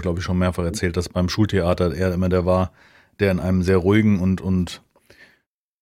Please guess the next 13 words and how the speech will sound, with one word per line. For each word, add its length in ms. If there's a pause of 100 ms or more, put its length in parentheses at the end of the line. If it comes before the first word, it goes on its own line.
maximal 380
klatschen 340
im 80
Publikum 460
dann 120
aufgestanden 520
ist 100
und 140
<clears throat> 680
„Go, 120
go, 180
go“ 320
und, 280